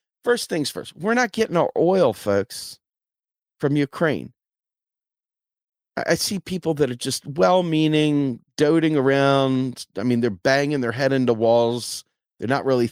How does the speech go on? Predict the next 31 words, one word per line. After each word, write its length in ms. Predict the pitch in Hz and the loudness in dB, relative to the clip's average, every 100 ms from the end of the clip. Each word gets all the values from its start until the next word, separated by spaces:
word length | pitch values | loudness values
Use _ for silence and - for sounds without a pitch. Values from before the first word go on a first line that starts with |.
| _ | _
thinking 400 | 139 127 127 120 | -4 -4 -4 -8
clearly. 760 | - 123 113 117 113 113 110 113 | -8 -4 0 0 0 0 0 -2
They're 200 | 101 104 | -2 -2
like, 240 | 98 95 _ _ | -2 -6 _ _
it's 160 | - - | -20 -12
like 180 | 120 - | -12 -8
they're 140 | 117 | -12
people 380 | - 143 123 120 | -10 -14 -8 -6
walking 420 | 107 120 - 127 | -2 -2 -2 -6
in 100 | 117 | -4
the 100 | 113 | -4
dark 380 | 98 113 110 - | -4 -2 -2 -6
with 140 | 110 | -10
blindfolds 760 | - 101 104 101 92 98 95 85 | -6 -6 -4 -6 -8 -8 -8 -8
on. 220 | 98 98 | -10 -8
"Oh, 240 | 110 233 220 | -2 2 2
I'm 260 | 220 240 - _ _ - | 2 0 -8 _ _ -4
willing 320 | 214 233 226 | 0 2 0
to 60 | |
pay 200 | 214 214 | -2 -2
more 260 | 208 202 214 | 0 -2 -2
at 100 | 202 | -2
the 80 | 202 | -8
pump 340 | - 208 208 | -4 -4 -4
because 380 | 185 185 190 180 | -8 -8 -6 -4
it'll 200 | 196 190 | -4 -2
help 260 | 190 190 190 | -2 -2 -4
Ukraine." 540 | 185 - 196 180 131 _ _ _ _ _ | -10 -6 -6 -4 -6 _ _ _ _ _
No, 100 | 95 | -14
it 60 | - | -12
won't. 160 | 78 | -20